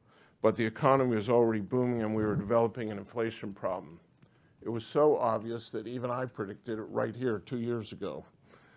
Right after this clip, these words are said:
Bizarrely, the Fed kept their foot on the gas and Congress kept spending after it was clear the recovery was well in place and booming.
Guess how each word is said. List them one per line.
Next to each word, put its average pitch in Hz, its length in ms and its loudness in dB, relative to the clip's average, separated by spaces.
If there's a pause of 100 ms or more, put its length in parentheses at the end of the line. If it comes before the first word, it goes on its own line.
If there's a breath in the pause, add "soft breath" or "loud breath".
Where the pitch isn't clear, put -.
(300 soft breath)
Bizarrely, 120 840 12 (540 soft breath)
the 117 100 2
Fed 151 420 6
kept 131 220 2
their 120 100 4
foot 147 300 6
on 139 120 6
the 127 60 0
gas 117 480 -2
and 101 140 -6
Congress 123 480 -2
kept - 300 -2
spending 98 580 -4 (500 soft breath)
after 131 440 4
it 107 100 0
was 107 160 -6
clear 120 320 2
the 107 80 0
recovery 104 520 0
was 98 280 -4 (280)
well 123 280 4
in 107 120 -2
place 107 380 -2
and 92 160 -6
booming. 98 400 -2